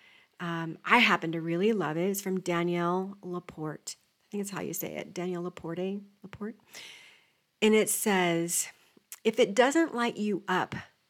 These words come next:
you're not the right person for that job." And I absolutely agree. If you're currently stuck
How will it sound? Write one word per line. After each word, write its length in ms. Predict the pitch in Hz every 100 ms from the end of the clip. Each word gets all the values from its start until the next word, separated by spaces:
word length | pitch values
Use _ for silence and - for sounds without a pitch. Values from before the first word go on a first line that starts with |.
| _ _ _ _
you're 240 | 190 202 214
not 300 | 214 226 226
the 80 |
right 220 | 202 196 196
person 360 | 208 214 202
for 160 | 185 180
that 240 | 170 -
job." 520 | - 180 196 175 180 - _ _ _ _ _ _ _
And 160 | 170 -
I 480 | 185 180 151 151 160
absolutely 800 | 165 165 175 156 160 - 147 156 -
agree. 720 | 156 160 151 151 151 143 - _ _ _ _ _ _ _ _ _ _ _
If 180 | 214 214
you're 160 | 233
currently 680 | 240 - 285 302 311 240 226
stuck 640 | 208 - - 202 202 202